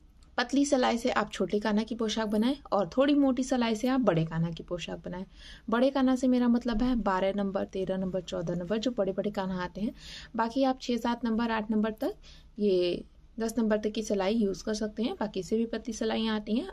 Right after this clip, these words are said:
आप बारह नंबर यूज़ कर सकते हैं छोटे काना के लिए।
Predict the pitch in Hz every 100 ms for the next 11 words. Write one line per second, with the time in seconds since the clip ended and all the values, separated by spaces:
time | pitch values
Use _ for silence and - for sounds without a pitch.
0 | - 208 - 196 185 196 190 190 180 185
1 | 185 - - - - 220 220 233 214 214
2 | - 220 415 - 196 170 165 170 170 165
3 | 190 196